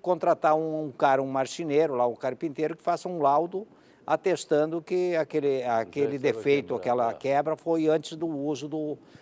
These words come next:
Speaker 1: do bem. Então, é a única alternativa que tem. Mas a recomendação de não assinar sem primeiro examinar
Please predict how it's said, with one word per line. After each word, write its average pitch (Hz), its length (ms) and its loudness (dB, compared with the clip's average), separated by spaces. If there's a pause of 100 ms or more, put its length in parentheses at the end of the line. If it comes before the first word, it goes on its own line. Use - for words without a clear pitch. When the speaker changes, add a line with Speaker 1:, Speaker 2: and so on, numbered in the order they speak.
(120)
Speaker 1:
do 139 160 -2
bem. 107 320 -2 (160)
Então, 226 260 -6
é 226 60 -4
a 220 40 -2
única 175 320 -6
alternativa 160 560 -10
que - 80 -20
tem. 90 240 -16 (420)
Mas 123 240 -2
a 147 120 6
recomendação 156 880 2
de 117 140 -6
não 123 680 2
assinar 139 600 -2 (300)
sem 147 240 -2
primeiro 135 400 -2
examinar 131 680 -2